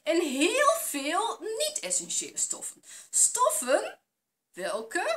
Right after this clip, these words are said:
er zit geen suiker in die jouw, eh, bloedwaardes verstoort, dus dat evenwicht in jouw lijf verstoort. Dus dan denken we, nou, dan kunnen we beide prima drinken.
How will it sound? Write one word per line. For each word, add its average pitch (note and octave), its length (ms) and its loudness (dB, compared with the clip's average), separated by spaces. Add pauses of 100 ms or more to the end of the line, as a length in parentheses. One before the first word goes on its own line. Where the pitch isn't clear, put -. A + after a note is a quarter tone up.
(260)
er - 100 -14
zit F4+ 220 -2
geen - 340 -2
suiker D4 600 4
in G#3 200 -4
die G3 160 -12
jouw, F#3+ 340 -2
eh, G3+ 240 -2
bloedwaardes F3+ 640 -2
verstoort, F#3+ 680 0
dus G3 140 -2
dat G3 180 -6
evenwicht G#3 540 -6
in F#3+ 100 -10
jouw F3+ 160 -4
lijf F3 240 -2
verstoort. F#3+ 920 -2
Dus G#3+ 180 2
dan A3 200 -2
denken A3 380 -2
we, G3+ 120 -4
nou, A3 440 0
dan C#4 120 0
kunnen A#3+ 320 -4
we A#3 100 -6
beide C#4+ 600 4
prima E4 640 2
drinken. F4+ 760 -2